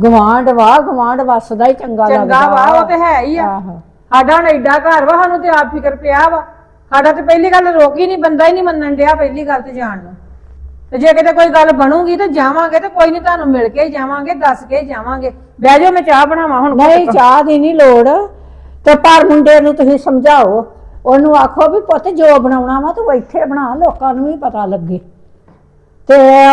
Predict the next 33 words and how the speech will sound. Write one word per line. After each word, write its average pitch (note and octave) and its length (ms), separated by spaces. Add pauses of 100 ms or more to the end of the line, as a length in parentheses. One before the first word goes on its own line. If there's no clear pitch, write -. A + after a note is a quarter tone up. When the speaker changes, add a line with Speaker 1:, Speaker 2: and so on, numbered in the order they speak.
(260)
Speaker 1:
ਉੱਥੇ D#4+ 280
ਬਣਾਏ D#4 360
ਦਾ D#4 120
ਕਿਸੇ D#4 200
ਨੂੰ C#4 180
ਕੀ C4+ 180
ਪਤਾ? B3+ 460 (640)
Speaker 2:
ਬਥੇਰਾ A3+ 440
ਕਹਿਣ G3+ 340
ਡਏ, G3+ 200
ਸਿਰ G#3 220
ਖਪਾਉਣ G3 520
ਡਏ G#3+ 280
ਆ, A#3 200
ਕੀਤਾ A#3+ 360
ਮਾਲਕ A3 360
ਮਨ G#3 260
ਮੇਰ A3 180
ਪਾ A3 260
ਹੀ A#3+ 60
ਦਊਗਾ। A3+ 440
ਚਲੋ A#3+ 240
ਜਿੰਨੇ A#3 360
ਅਸੀਂ A#3+ 140
ਕਹਿੰਦੇ B3+ 260
ਵੀ E4+ 220 (240)
ਜਿੰਨਾ B3+ 280
ਕਮਾਉਣ B3 380
ਡਏ C4+ 160
ਇੰਨਾ C4 380
ਹੀ D#4 60
ਬੜਾ A3+ 280
ਵਾ। G3 160